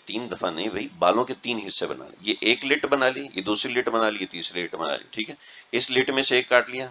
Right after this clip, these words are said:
फिर इस लिट में से एक काट लिया, यानी तीन पोनियां बना लें, तीन, अम, परांदे बना लेंगे बालों के। ठीक है, हमारी जुबान में गुत्त कहते हैं, पता नहीं आप लोगों की जुबान में क्या कहते हैं। ओ, खवातीन तीन लिट्टें बना लेती हैं ना, तीन लिट्टें बना लेती हैं, तो तीन,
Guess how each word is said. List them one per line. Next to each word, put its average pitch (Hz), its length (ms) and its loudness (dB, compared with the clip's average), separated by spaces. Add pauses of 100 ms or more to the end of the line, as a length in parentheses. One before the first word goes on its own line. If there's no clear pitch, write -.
फिर 117 160 -8
इस 123 200 -4
लिट 123 200 -2
में 123 120 -4
से 117 160 -2
एक 110 100 -2
काट 107 200 2
लिया, 113 180 -14 (480)
यानी 131 140 2 (180)
तीन 147 240 0
पोनियां 120 380 2
बना 92 180 0
लें, 123 140 -6
तीन, 123 280 -4 (240)
अम, - 340 -14 (360)
परांदे 113 340 4
बना 98 220 0
लेंगे 92 260 -2
बालों 98 280 4
के। 135 120 -10 (520)
ठीक 104 120 -6
है, 117 60 0
हमारी 104 220 2
जुबान 107 220 0
में 110 120 0 (120)
गुत्त 98 240 -2
कहते 76 320 -6
हैं, 80 80 -4
पता 80 140 -6
नहीं 90 120 -4
आप 87 180 0
लोगों 87 140 -8
की 85 100 -8
जुबान 78 240 -6
में 76 140 -16
क्या 71 120 -10
कहते - 280 -16
हैं। - 720 -18
ओ, 87 100 -8 (340)
खवातीन 107 420 0 (320)
तीन 113 180 -2
लिट्टें 107 380 2
बना 92 220 2
लेती 87 240 -4
हैं 160 80 -8
ना, 185 80 -16 (280)
तीन 101 140 -6
लिट्टें 92 340 -4
बना 87 200 -2
लेती 80 320 -6
हैं, 95 120 -6 (540)
तो 98 220 6
तीन, 101 520 -6